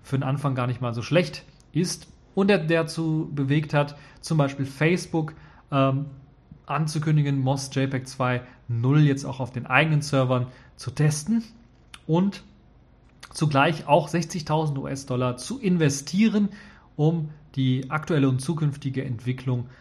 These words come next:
von der, äh, Moz J peg Version zu sponsern, zu finanzieren, so dass wir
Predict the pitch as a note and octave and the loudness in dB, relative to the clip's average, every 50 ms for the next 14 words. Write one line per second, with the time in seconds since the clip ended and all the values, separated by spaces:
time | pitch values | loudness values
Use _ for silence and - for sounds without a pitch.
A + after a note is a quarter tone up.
0 | - - _ _ - - - - A#2+ A#2 A2+ A#2 A2+ - - - - - - _ | -20 -20 _ _ -20 -16 -10 -6 -4 -4 -4 -4 -6 -8 -14 -20 -20 -20 -20 _
1 | _ _ - A#2 G#2+ G#2+ A2 A2 A2 A2+ B2 D3+ - - C3+ A2+ A2 G#2+ G#2+ G#2+ | _ _ -6 -6 -4 -4 -4 -6 -6 -8 -10 -12 -12 -10 -8 -8 -6 -6 -8 -8
2 | G#2+ A2 - - - - A#2+ A2+ - A#2+ A2 - - - - - G#2 G2 F#2 F#2+ | -8 -10 -10 -10 -8 -6 -6 -4 -4 -6 -8 -10 -14 -14 -12 -10 -10 -10 -10 -8
3 | G#2+ A2 A2 A2 G#2+ G#2+ - - - - C3 B2+ C#3+ - - - - - - - | -8 -6 -6 -6 -6 -8 -10 -12 -10 -6 -4 -4 -4 -6 -8 -12 -14 -14 -14 -14
4 | - - A2+ C3 D3 D#3 D3+ C#3+ C3+ B2+ B2+ - - B2 - B2+ B2 A#2 A2+ A2+ | -6 0 4 6 6 8 8 6 6 4 2 0 -4 -4 -2 -2 -2 -2 -2 -4
5 | - - C#3+ C#3+ D3 C#3+ C3+ C#3 B2+ A2 A2+ A#2+ A#2 A#2 A2 - - - A2+ A#2 | -4 -2 0 2 4 4 2 2 0 -2 -2 -4 -4 -4 -6 -6 -6 -6 -6 -6